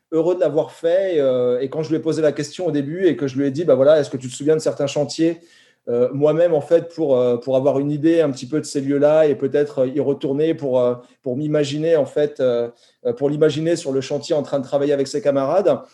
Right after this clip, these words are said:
euh, il parlait de mairie, il parlait d'école, il parlait d'hôpitaux, il parlait de ces bâtiments, en fait, euh,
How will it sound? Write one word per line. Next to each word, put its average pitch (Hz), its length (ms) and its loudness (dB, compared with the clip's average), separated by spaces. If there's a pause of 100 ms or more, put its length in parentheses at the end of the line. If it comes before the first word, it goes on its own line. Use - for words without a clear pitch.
(260)
euh, 127 200 2
il 135 100 -8
parlait 160 240 4
de 156 80 -4
mairie, 165 460 0 (360)
il 135 160 -8
parlait 147 240 4
d'école, 160 600 2 (120)
il 127 120 -10
parlait 151 240 4
d'hôpitaux, 170 600 0 (260)
il 120 180 -4
parlait 151 220 4
de 175 60 -12
ces 156 100 -2
bâtiments, 156 420 2
en 156 80 2
fait, 170 320 0
euh, 123 400 2